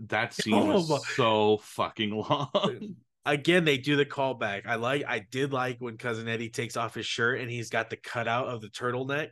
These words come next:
Speaker 1: <laughs> Yeah.
Speaker 2: because that shit
Speaker 1: Yeah.
Speaker 2: is fucking hilarious to me, right?
Speaker 1: Mm-hmm.
Speaker 2: But it's this whole fucking scene of, "You gotta land this plane. Oh, it's a seaplane. Hey, this is air control. Turn left.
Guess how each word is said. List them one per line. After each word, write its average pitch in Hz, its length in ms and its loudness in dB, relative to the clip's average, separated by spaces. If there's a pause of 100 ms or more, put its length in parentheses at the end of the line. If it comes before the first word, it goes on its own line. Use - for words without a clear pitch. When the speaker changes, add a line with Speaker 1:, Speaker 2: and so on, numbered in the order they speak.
Speaker 1:
<laughs> - 80 -20
Yeah. 127 200 4
Speaker 2:
because 123 440 4
that 120 200 2
shit 190 160 2
Speaker 1:
Yeah. 180 120 4
Speaker 2:
is 190 60 -2
fucking 131 260 -2
hilarious 120 560 2
to 101 80 -12
me, 101 180 -8
right? 127 300 0 (220)
Speaker 1:
Mm-hmm. 110 260 -8 (320)
Speaker 2:
But 135 200 2
it's 127 320 -4
this 127 320 2
whole 143 320 2
fucking 139 500 -8
scene 120 400 -6
of, 104 160 -6
"You 107 100 -8
gotta 120 260 0
land 113 300 -4
this 110 180 -8
plane. 107 440 -6 (340)
Oh, 151 260 0
it's 120 160 -4
a 143 80 0
seaplane. 135 720 0 (240)
Hey, 185 200 2
this 135 240 -2
is 139 120 -6
air 151 240 0
control. 117 540 -2 (280)
Turn 143 300 0
left. 151 420 -2